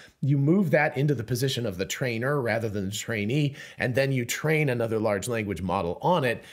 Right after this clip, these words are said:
and then you take the results of that and you move it over into the training part and you train another large <laughs> language model, and you've got this virtuous cycle where this stuff can train itself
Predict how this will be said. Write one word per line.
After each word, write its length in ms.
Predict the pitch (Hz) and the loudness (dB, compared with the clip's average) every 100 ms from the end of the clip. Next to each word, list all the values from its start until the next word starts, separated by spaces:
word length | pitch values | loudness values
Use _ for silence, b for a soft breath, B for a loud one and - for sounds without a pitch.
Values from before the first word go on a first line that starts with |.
| B | B
and 180 | 123 117 | -4 0
then 200 | 135 156 | 2 2
you 80 | 139 | 2
take 260 | - 143 | 2 0
the 80 | 117 | -2
results 320 | 120 117 117 | -2 0 -2
of 80 | 90 | 0
that 320 | 120 151 - - | 2 2 2 -2
and 100 | 107 | -6
you 100 | 110 | -2
move 220 | 123 131 | 0 2
it 80 | 123 | 2
over 320 | 127 131 123 | 2 0 0
into 180 | 113 113 | -4 -4
the 120 | 98 | -6
training 360 | - 143 139 127 | -4 -2 -2 0
part 280 | 135 117 | -2 -2
and 120 | 110 101 | -2 -4
you 60 | |
train 320 | 104 - 151 | -4 0 2
another 300 | 127 127 127 | 2 0 0
large 200 | 117 113 127 | 0 0 0
<laughs> 20 | |
language 260 | - 139 | 0 0
model, 300 | 135 98 - B B | 0 -2 -4 B B
and 140 | 113 135 | -2 0
you've 160 | 107 | 2
got 240 | 151 147 147 | 4 2 2
this 140 | 117 | -2
virtuous 560 | 113 135 156 180 151 - | 0 0 4 4 4 2
cycle 500 | 170 220 147 120 B B | 2 2 2 0 B B
where 180 | B 123 | B 0
this 220 | 123 175 | 2 2
stuff 240 | 180 214 202 | 2 0 2
can 160 | 143 | -2
train 300 | 123 147 151 | -2 0 2
itself 460 | 139 - 123 104 - | 0 0 0 0 -2